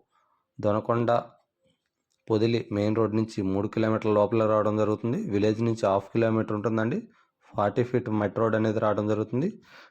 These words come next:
ల్యాండ్ కాడికి వచ్చేసరికి ఫార్టీ ఫీట్ మట్టి రోడ్ ఉంటుంది. ల్యాండ్కి మూడు పక్కల రోడ్ అనేది ఉండటం జరుగుతుంది. ల్యాండ్కి ఏదైతే ఉందో, దీనికి మూడు పక్కల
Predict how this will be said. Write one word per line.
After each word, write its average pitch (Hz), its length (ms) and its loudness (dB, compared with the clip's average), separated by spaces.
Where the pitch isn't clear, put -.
ల్యాండ్ 113 260 2
కాడికి 117 240 2
వచ్చేసరికి 123 380 -2
ఫార్టీ 95 360 0
ఫీట్ 120 260 0
మట్టి 110 200 0
రోడ్ 110 140 2
ఉంటుంది. 110 340 -2
ల్యాండ్కి 113 480 2
మూడు 110 260 0
పక్కల 117 380 -2
రోడ్ 110 260 2
అనేది 107 240 2
ఉండటం 107 340 0
జరుగుతుంది. 107 380 -2
ల్యాండ్కి 104 380 0
ఏదైతే 107 380 2
ఉందో, 120 200 2
దీనికి 98 320 -6
మూడు 95 280 0
పక్కల 117 300 -2